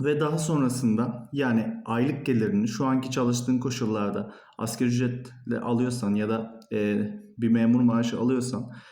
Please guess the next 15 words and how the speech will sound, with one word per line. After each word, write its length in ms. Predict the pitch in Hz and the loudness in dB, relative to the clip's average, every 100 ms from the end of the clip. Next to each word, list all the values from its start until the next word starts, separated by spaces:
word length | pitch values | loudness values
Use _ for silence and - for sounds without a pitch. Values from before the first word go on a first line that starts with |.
| - _ | -20 _
e, 220 | 110 104 101 | -2 0 -2
şu 200 | - 143 | -2 -2
an 320 | 143 151 - - - | -2 -4 -12 -14 -4
aylık 480 | 123 127 127 - | 0 2 0 -2
iki 160 | - - | -6 0
memur 340 | 160 131 110 | 2 4 4
maaşı 420 | 107 101 104 - 104 | 4 2 0 -2 -4
alsaydın, 800 | 104 101 113 104 104 101 - - | -4 -2 -2 0 0 -2 -10 -6
e, 380 | 110 101 98 98 - 123 - - | -2 0 0 -2 -4 -10 -12 -4
ve 160 | 131 123 | 0 2
günlük 480 | 117 127 135 117 | 2 4 4 2
sadece 420 | - 143 135 117 104 | -2 -4 -2 0 0
bir 120 | 135 | -2
saat 360 | 131 127 110 | -2 -2 -2
çalışsaydın 1000 | - 110 113 - - 135 131 107 104 - | -2 -2 -2 -4 -8 -4 0 0 0 -4